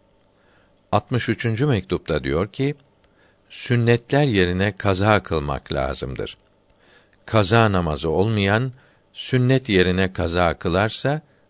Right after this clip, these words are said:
sünneti kılmış olur. Sünnet olarak niyet etmesi lazım değildir. Sünnet sevabına kavuşmak için,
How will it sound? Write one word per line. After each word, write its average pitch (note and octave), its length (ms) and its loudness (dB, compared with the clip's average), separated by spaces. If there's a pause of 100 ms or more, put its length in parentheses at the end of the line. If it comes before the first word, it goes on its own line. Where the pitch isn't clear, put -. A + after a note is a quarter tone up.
(120)
sünneti G#2+ 580 -2
kılmış C2 440 -6
olur. C2 300 -8 (720)
Sünnet A#2+ 520 0
olarak F2 420 4
niyet F#2+ 400 -2
etmesi F#2 480 -2
lazım D#2+ 480 0
değildir. C2+ 520 -6 (760)
Sünnet A2 560 0
sevabına E2 640 2
kavuşmak F2 600 -2
için, B2+ 340 -4